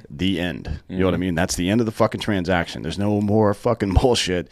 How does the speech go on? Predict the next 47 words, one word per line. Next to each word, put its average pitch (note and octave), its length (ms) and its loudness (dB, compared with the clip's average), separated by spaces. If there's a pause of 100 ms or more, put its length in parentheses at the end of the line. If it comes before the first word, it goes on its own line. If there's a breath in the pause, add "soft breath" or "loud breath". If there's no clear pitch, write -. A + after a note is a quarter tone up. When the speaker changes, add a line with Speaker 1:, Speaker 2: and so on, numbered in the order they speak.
(100)
Speaker 2:
Yep. F2+ 220 -8
Speaker 1:
going F#2+ 260 2
on F#2+ 180 2
in F2 80 -2
that F#2 160 -2
conversation F#2+ 640 -4
other F#2 160 -2
than, E2+ 160 -6
"Hey, F2 160 -2
I D2 80 0
like E2+ 260 -2
that G2 180 -2
product. F#2+ 360 -4
I'm D2+ 100 -6
gonna C#2 160 -8
buy A#1 220 -4
it." - 120 -14 (160)
Speaker 2:
That's F2+ 160 -12
right. D#2 160 -8
Speaker 1:
Whether F#2 180 2
your F2 120 0
product F#2 460 0
is D2+ 440 -4 (520 soft breath)
how F2 160 2
you F2 160 0
take F#2 200 -2
care F#2 140 0
of E2+ 80 0
your D2+ 80 -6
community, G2 720 0
your D2 240 -4
actual E2+ 480 0
physical F2 500 -4
business F#2+ 760 -4 (640)
product, F#2+ 380 4
your, D2+ 140 -6
a D2+ 100 -6
service F#2 400 0
you G2 80 -4
provide, F#2 440 0
or E2+ 40 -4
whatever F2 240 -4
the D2+ 80 0
fuck - 280 -6
it D#2+ 40 -8
is. E2+ 320 -2 (600 soft breath)
Um, C#2 460 -6